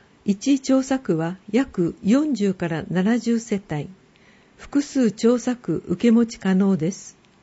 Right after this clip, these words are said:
また、受け持ち調査区数や調査世帯数により異なります。ただし、申し込みされた方全員が必ずしも採用されるわけではありませんので、ご了承ください。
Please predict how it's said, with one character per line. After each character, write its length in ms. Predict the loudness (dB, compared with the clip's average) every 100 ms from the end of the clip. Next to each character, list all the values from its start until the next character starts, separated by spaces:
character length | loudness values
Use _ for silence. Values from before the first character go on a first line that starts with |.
| _ _ _
ま 160 | -2 -2
た、 320 | -2 -4 -4 -8 _ _
受 220 | -4 2 2
け 20 |
持 140 | 0
ち 180 | -4 -4
調 200 | -2 -2
査 200 | -2 -6
区 180 | -4 -8
数 320 | -4 -2 -2
や 260 | -2 -6 -10 _ _ -20 -4
調 220 | 2 2
査 200 | 2 -2
世 180 | 0 -2
帯 200 | 0 -2
数 220 | -2 -2
に 160 | -2 0
よ 120 | -2
り 160 | -2 -4 -6
異 180 | -6 -2
な 140 | 0 0
り 140 | -2
ま 160 | -6 -8
す。 220 | -12 -20 _ _ _ -20 _ -4
た 140 | 0
だ 120 | 0
し、 300 | -2 -4 -6 -6 _ _ 2
申 160 | 4
し 80 | 2
込 140 | 0
み 80 | 0
さ 140 | 2 0
れ 80 | 0
た 100 | -2
方 300 | -2 -2 0
全 300 | 2 4 4
員 220 | 4 2
が 180 | -2 -6 -16 -20 -4
必 120 | 2 2 4 0
ず 140 | -2
し 180 | -8 0
も 160 | 0 0
採 320 | 0 2 2
用 140 | 2
さ 160 | 0 0
れ 100 | 0
る 100 | 2
わ 100 | 0
け 120 | -2
で 100 | -4
は 180 | -4 -6
あ 80 | -4
り 100 | -2
ま 140 | -2 -2
せ 160 | 0
ん 80 | 0
の 120 | -2
で、 200 | -6 -8 -6
ご 140 | 0 2
了 180 | 2
承 220 | 0 -4 -4
く 140 | -4
だ 120 | -4
さ 220 | -4 -8
い。 60 | -10